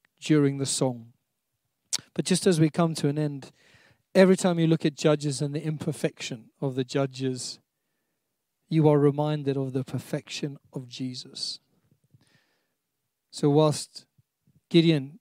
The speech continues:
tried to create a tabernacle, take the place of God, Jesus is the great tabernacle, the very dwelling, habitation of God on the earth. Jesus had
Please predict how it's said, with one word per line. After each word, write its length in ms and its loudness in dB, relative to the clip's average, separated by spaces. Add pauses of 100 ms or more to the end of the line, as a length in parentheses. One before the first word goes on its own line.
tried 240 0
to 100 -4
create 340 0
a 60 -2
tabernacle, 840 -4 (640)
take 200 -6
the 80 -2
place 320 -2
of 120 -8
God, 320 0
Jesus 480 -2
is 140 -4
the 100 -4
great 260 -8
tabernacle, 560 -10
the 120 -6
very 360 0 (420)
dwelling, 420 6
habitation 600 -4
of 160 -8
God 540 -4 (560)
on 160 -4
the 180 0
earth. 400 -8 (460)
Jesus 360 2
had 160 0